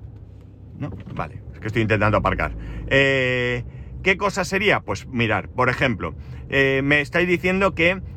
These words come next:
bueno, se está dando por hecho que en diez años se va a cambiar la batería de un coche eléctrico, sí o sí, y que el precio va a ser increíblemente alto. Lo lamento, pero yo no estoy de acuerdo. No estoy de acuerdo por una razón muy sencilla,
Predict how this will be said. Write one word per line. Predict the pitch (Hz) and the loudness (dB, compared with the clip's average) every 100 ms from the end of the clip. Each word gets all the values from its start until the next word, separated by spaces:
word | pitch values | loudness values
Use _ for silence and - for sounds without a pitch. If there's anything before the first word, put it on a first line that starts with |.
| - | 2
bueno, | 143 120 95 | 4 4 -2
se | - 160 | -2 0
está | 139 214 | 2 2
dando | 208 180 147 131 | 4 2 2 2
por | 131 | 4
hecho | 151 - 233 277 - - - | 2 4 2 2 -4 -10 0
que | 143 | 2
en | 135 | 4
diez | 170 - | 2 2
años | 175 202 214 | 2 2 -2
se | - | 0
va | 135 | 2
a | 160 | 2
cambiar | 139 127 127 | 0 0 0
la | 120 | 2
batería | 113 110 110 139 120 | 0 0 0 0 2
de | 110 | 0
un | 131 | 0
coche | 131 120 110 | 0 -2 0
eléctrico, | 107 101 95 95 | 0 -2 -4 -6
sí | 95 165 139 | 0 2 2
o | - | 0
sí, | 117 214 277 - - | -2 0 -2 -4 -10
y | 139 170 | -2 0
que | 185 208 208 131 | 2 0 0 -2
el | 127 | 0
precio | 139 165 185 | 0 0 2
va | 156 | 2
a | |
ser | 127 185 - | 4 2 2
increíblemente | 131 123 127 135 131 117 113 98 | 0 0 2 2 4 2 2 0
alto. | 82 82 85 - - | -2 -2 -6 -8 -6
Lo | 113 123 | 2 4
lamento, | 131 180 202 240 | 4 2 2 4
pero | 135 123 | 4 6
yo | 147 | 6
no | 139 | 4
estoy | 110 101 | 0 -4
de | 85 | -4
acuerdo. | 78 71 69 71 - - - | -6 -8 -8 -8 -10 -8 0
No | 139 | 2
estoy | 160 180 | 4 4
de | |
acuerdo | 170 185 214 208 240 269 - - | 4 4 4 6 2 0 -8 2
por | 139 | 4
una | 196 202 | 6 4
razón | 147 143 | 2 0
muy | 120 113 | 0 0
sencilla, | 113 107 107 220 139 95 | 0 -4 0 2 2 2